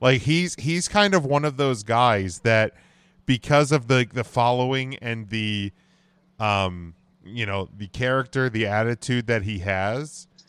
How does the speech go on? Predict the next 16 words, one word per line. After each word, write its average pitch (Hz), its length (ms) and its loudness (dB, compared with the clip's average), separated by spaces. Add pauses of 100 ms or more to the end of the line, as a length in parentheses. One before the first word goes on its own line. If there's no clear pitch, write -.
(300)
like, 120 300 2
just 131 400 0
being 143 400 2
in 127 180 -2
those 120 300 0
spots - 840 -4 (800)
is 120 800 0 (140)
almost 127 720 0 (880)
as 131 240 2
important 127 640 -2
as 110 360 -2
being 113 320 -4
a 95 40 -6
champion. - 520 -8 (880)
Like, 107 220 2
him, 127 500 -2